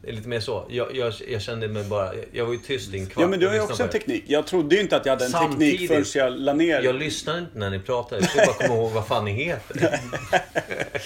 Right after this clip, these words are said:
Speaker 2: Ja, men jag trodde ju inte att jag hade en teknik, men det inser jag att jag kanske har då.
Speaker 1: Mm.
Speaker 2: Och du inser ju också att du har en teknik.
Speaker 1: Mm.
Speaker 2: Eh, och, och Roddan är ju vår expert och, eh, facklitteratur, eh, människa. Så han hade
Speaker 1: Dock
Speaker 2: ju en, en ut,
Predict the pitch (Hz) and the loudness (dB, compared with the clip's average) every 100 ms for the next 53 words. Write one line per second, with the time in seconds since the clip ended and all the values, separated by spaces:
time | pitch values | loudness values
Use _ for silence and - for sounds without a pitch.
0 | - - - - - - 175 202 220 240 | -10 -12 -14 -16 -14 -2 4 8 8 6
1 | 190 247 220 190 165 165 220 190 - 131 | 2 2 2 2 2 0 -2 -4 -4 -4
2 | - 147 165 160 143 147 135 131 127 143 | -2 2 4 2 2 2 4 2 0 -2
3 | 127 139 - 175 247 - - 101 - - | 0 -2 -4 -2 0 0 -4 -6 -8 -4
4 | 147 156 170 139 131 165 175 175 160 139 | -2 -2 -4 -8 0 2 4 2 0 0
5 | 143 139 156 - 165 - 180 175 131 127 | 0 -2 -2 0 0 0 0 0 -2 -6
6 | - 104 - - - 110 117 113 113 104 | -6 -6 -4 -6 -6 -6 -8 -8 -10 -12
7 | - - - - - - - - 156 - | -14 -20 -20 -20 -20 -20 -18 -4 -4 2
8 | 165 156 165 135 165 151 127 123 117 117 | 4 6 4 4 2 2 2 0 0 -2
9 | 123 120 113 - 147 - - - 123 - | 0 -2 -2 0 0 0 -10 -12 -12 -12
10 | - 123 117 110 117 - - 90 - - | -8 -6 -6 -8 -10 -8 -8 -8 -12 -8
11 | 131 - 127 120 123 120 - 127 120 117 | -10 -6 -8 -6 -4 -4 -4 -4 -4 -4
12 | 113 101 117 117 - 120 131 143 147 117 | -6 -6 -8 -10 -10 -4 -2 -2 -4 -6
13 | 113 127 143 139 151 123 123 131 131 120 | -4 -2 0 2 2 0 -2 0 -2 -4
14 | 104 - - | -10 -16 -16